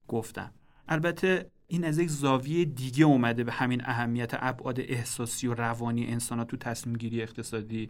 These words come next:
پرداخته که خیلی هم اتفاقاً جذابه و من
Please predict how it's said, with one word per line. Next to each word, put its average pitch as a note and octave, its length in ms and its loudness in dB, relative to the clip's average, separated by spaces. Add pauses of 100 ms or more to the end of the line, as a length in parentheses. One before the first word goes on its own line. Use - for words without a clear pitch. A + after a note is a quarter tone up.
پرداخته C3 640 4
که D3+ 140 -2
خیلی D3 320 4
هم C#3 100 4
اتفاقاً B2 460 0
جذابه B2+ 640 2
و A#2+ 220 0 (120)
من B2+ 360 4